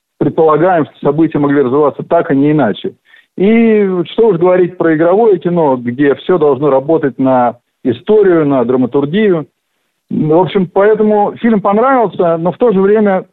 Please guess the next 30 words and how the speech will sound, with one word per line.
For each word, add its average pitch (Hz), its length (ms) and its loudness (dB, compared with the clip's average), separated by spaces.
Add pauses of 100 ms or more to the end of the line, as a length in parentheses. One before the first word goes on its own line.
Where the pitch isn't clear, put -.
(100)
отвечая 151 440 0
на 156 80 0
ваш - 100 -4
вопрос, 196 320 0 (200)
именно 185 360 0
он 220 260 0
и - 20 2
вдохновил 185 560 -2
меня 175 380 0 (540)
рассказать, 185 540 0
как 165 200 -2
было 175 200 2
на 160 140 -2
самом 165 260 -2
деле, 202 380 -2 (340)
показать, 180 580 0 (140)
кто 196 260 -2
стоит 160 380 0
за 143 420 0
тем 170 220 0
или 147 80 0
иным 147 220 0
героем, 185 580 0 (300)
потому 151 320 0
что 147 140 -8
судьбы 175 360 0
интересны 180 500 0
у 175 100 0
этих 160 200 -4
людей, 160 440 0